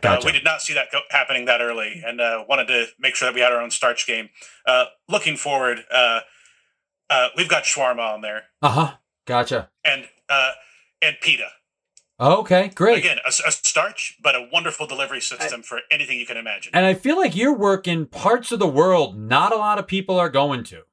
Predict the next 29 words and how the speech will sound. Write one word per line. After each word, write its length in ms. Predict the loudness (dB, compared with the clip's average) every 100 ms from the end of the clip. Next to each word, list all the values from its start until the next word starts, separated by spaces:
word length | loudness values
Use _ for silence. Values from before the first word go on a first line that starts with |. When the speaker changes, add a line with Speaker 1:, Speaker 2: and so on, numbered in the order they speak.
| -2
Speaker 1:
I, 280 | 2 4 2
I 40 |
feel 320 | 0 0 2
like, 280 | 4 2 0
I 160 | -2 -2
feel 160 | 0 0
like 160 | 0
with 140 | -2 0
those, 320 | 2 0 -2
with 140 | -4
those 200 | -2 -4
picks, 240 | -2 -2 -2
the 60 | -6
shawarma, 640 | -4 2 4 4 0 -4 _ -8
with 120 | -4
the 80 | -4
curry, 560 | -2 2 2 4 0 -4 -10
you're 140 | -4 2
working 580 | 4 2 0 -2 0 2
what 180 | 0 4
that, 240 | 2 4
that 260 | 0 0 -4
kind 260 | -6 0
of, 260 | 2 2 2
uh, 280 | 2 2 -2 _ -2
Eurasia, 1600 | 2 2 4 2 2 2 2 4 4 4 4 4 2 2 0 -4
yeah, 220 | -4 0 0
Eastern 760 | -2 -2 -2 0 2 2 2
Europe, 640 | 2 2 2 2 2 0